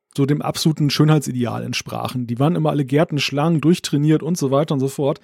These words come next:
Und hier sehen wir mal eine, die wirklich irgendwie natürlich ist und durch ihre Natürlichkeit eben auch brilliert. Sie ist irgendwie unsicher, sie ist menschlich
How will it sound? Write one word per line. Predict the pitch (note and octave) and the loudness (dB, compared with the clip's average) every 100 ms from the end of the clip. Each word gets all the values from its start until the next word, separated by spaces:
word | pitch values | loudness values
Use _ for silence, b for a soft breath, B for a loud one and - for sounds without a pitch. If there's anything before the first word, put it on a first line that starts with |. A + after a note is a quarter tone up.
| B B B | B B B
Und | - C3+ | -2 2
hier | D#3+ | 4
sehen | D#3+ F#3 | 6 4
wir | |
mal | E3+ D3+ | 4 0
eine, | D3+ E3 | 0 -2
die | D3 | 0
wirklich | C#3 E3 C#3 | 0 -2 -4
irgendwie | D#3+ D#3+ | -2 0
natürlich | D3+ C3+ - B3 D3+ - | -2 -2 0 2 2 -2
ist | - - | -12 -10
und | C3 | -8
durch | B2+ D3+ | -8 -4
ihre | D3+ | -4
Natürlichkeit | C#3+ - F3 E3+ - D#3+ | -4 0 0 0 -2 -2
eben | D3+ | -2
auch | D#3 | -4
brilliert. | - D3 F#3+ | -2 2 2
Sie | B2+ | 2
ist | C#3+ | -2
irgendwie | C#3 C#3 | -4 0
unsicher, | F3 A3+ F#3+ G3 G3 E3 | 4 4 2 0 2 2
sie | |
ist | C3+ | 0
menschlich | C3 D3+ G#3+ - F3 F#3 - | 0 2 2 2 2 2 -2